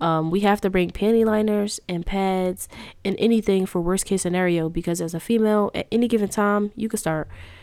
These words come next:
bleeding. At any given time, your hair could just look a mess or something like that. So you need that extra, the ex-, extra necessities to put in your bag. I personally don't wear big purses,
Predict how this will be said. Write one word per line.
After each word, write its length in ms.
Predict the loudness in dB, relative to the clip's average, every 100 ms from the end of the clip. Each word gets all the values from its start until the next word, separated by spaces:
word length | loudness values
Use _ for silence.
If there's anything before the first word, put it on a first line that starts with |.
| -20 -8
bleeding. 500 | 0 2 2 0 -2
At 140 | -2
any 180 | 0 0
given 160 | 0 -2
time, 540 | 0 0 0 -2 -4 -2
your 140 | 0
hair 200 | 0 0
could 140 | 0
just 140 | -2 -2
look 140 | -2
a 60 | -2
mess 340 | 0 0 -2
or 80 | -6
something 240 | -8 -6 -6
like 160 | -2
that. 220 | 0 -2
So 100 | -2
you 140 | -2 0
need 240 | 0 0
that 180 | 0 -2
extra, 440 | -4 -4 -4 -4 -2
the 120 | -4
ex-, 260 | -4 -4 -8 -6
extra 300 | -6 -4 -4
necessities 800 | -2 -2 -2 -2 -2 0 -2 -4 -12 -20 -16 -8
to 100 | -4
put 200 | -2 0
in 140 | 0
your 120 | 0
bag. 420 | 0 -2 -2 -4 -2
I 120 | 0
personally 380 | 2 2 2 0
don't 180 | 0 2
wear 300 | 2 2 0 -8 -18 -16 -4
big 300 | 2 2 2
purses, 600 | -2 -2 -2 -2 -2 -4